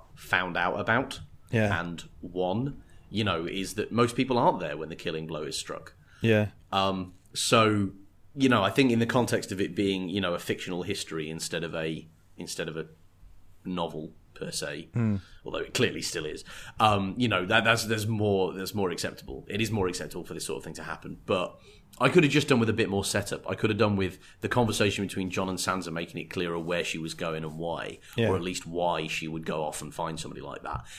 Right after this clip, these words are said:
Speaker 1: and a bit more in the last episode about Peter being on his way over.
Speaker 2: Yeah.
Speaker 1: You know, 'cause all, all we've had is Peter and my goodness hasn't Robin grown.
Speaker 2: <laughs>
Speaker 1: Um,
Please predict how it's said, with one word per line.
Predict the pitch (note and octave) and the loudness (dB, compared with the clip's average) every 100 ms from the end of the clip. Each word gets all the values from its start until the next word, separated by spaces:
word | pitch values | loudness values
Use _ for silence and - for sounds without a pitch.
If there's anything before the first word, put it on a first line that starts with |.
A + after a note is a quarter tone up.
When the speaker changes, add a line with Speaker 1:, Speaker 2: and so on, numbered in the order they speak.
| - | -4
Speaker 1:
and | - | 0
a | G#2+ | 4
bit | A2+ A#2+ | 6 6
more | A2+ A2 G#2+ | 6 6 6
in | G2+ | 4
the | G2+ | 2
last | G2+ - | 2 2
episode | G2+ G2+ G2+ G2 | -2 0 2 2
about | F2 F#2+ - | 4 2 2
Peter | A2 F2 | 0 0
being | E2 F2 F#2 | 0 0 0
on | F#2+ | 0
his | F#2 | 2
way | F#2+ | 2
over. | F#2+ G2+ C3+ C#3+ - | 4 4 2 0 -4
Speaker 2:
Yeah. | - A#2 G2+ | 4 4 6
Speaker 1:
You | G#2+ | 6
know, | C3 | 6
'cause | C3 A#2+ | 6 6
all, | C3+ - | 6 8
all | C#3 | 10
we've | C3 - | 10 8
had | A2 E2 D#2 | 6 6 0
is | F#2 F2+ F2 - - - - | -4 -2 -2 -4 -8 -20 2
Peter | B2 A#2+ A2+ G2+ | 4 4 4 4
and | - F#2+ F2+ | 4 0 0
my | G2 F#2+ | 0 2
goodness | G2 F#2 F2+ | 2 0 -2
hasn't | G2 F#2 E2 | 0 0 0
Robin | F#2+ F2+ E2 | 0 0 -4
grown. | D#2+ B1 B1+ - | -6 -8 -10 -2
Speaker 2:
<laughs> | C#3 A2 G2 - - F#2+ | 0 0 -2 -12 -8 0
Speaker 1:
Um, | F#2 F#2 F2+ F2 | 2 2 -2 -8